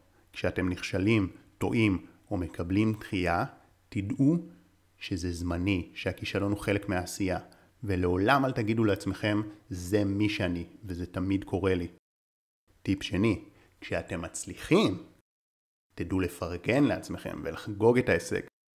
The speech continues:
תכירו שזה בזכות ההשקעה שלכם ושזה מראה כמה כוח יש בכם.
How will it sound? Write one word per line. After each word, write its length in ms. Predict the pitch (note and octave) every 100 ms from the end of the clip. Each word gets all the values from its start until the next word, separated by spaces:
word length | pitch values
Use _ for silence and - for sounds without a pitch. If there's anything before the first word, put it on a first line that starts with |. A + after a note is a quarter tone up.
| _
תכירו 600 | - - D#3+ F3 A2 - - -
שזה 300 | - F2 F2
בזכות 480 | F2+ - - -
ההשקעה 480 | B2+ G#2 - G2 B2
שלכם 420 | - A2+ - F#2 F2
ושזה 360 | - F#2 F#2
מראה 280 | G#2 F#2 G2
כמה 280 | F#2+ G#2+ G#2 - _
כוח 520 | - A2+ G#2+ F#2 -
יש 240 | G2 F#2+ -
בכם. 260 | F2 G2